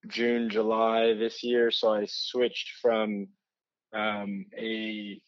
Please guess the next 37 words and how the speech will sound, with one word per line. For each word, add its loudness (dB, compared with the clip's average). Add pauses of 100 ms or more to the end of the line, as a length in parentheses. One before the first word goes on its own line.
(100)
s-, -16 (140)
like, -8
a -6
special 4
Wilson 2
racket 2
I 6
was 0
using -2
to 2 (480)
the 2
old 4
Wilson 0
racket 0
I 4
was 0
using -2
in -2
college, 0
and, -2 (640)
um, -4
I 2
think 2
I've 2
been -2
playing 4
a 2
little 4
bit -4
better 0
since -4
I 2
switched -2
back 0
to -20
that, 2
and, -6